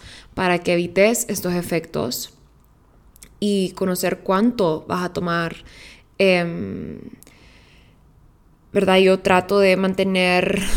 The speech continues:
mi, mi límite en uno o dos tragos. Em, si estoy tomando shots, sé perfecto cuándo ya es hora de parar, porque a mí me pasa muchísimo que me da ansiedad al día siguiente.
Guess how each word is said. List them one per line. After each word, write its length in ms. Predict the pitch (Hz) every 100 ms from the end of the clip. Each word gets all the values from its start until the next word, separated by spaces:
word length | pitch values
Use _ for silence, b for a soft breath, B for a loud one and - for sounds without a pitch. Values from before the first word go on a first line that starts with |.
| B -
mi, 680 | 196 190 185 180 180 175 -
mi 400 | 143 185 180 175 175
límite 800 | 185 196 190 190 185 180 175
en 160 | 180 -
uno 380 | 196 196 190 180
o 40 | 170
dos 260 | 165 -
tragos. 680 | 269 262 247 233 233 226 - B B B -
Em, 300 | 196 180 160
si 120 | -
estoy 220 | 196 151 160
tomando 320 | 175 175 175
shots, 360 | - 175 170 -
sé 200 | - 185
perfecto 680 | - 165 - 190 190 185 185
cuándo 300 | 185 180 175
ya 120 | 175
es 60 |
hora 180 | 180 180
de 80 | 170
parar, 580 | - 185 233 226 220 226 B B B
porque 300 | - 202 196
a 40 | 185
mí 160 | 190
me 180 | 220 294
pasa 520 | 294 - 277 - 415
muchísimo 680 | 269 233 220 202 185 190 185
que 100 | 190
me 140 | 180
da 160 | 175 196
ansiedad 320 | 285 269 208
al 100 | 196
día 140 | 180 175
siguiente. 580 | - 165 170 165 170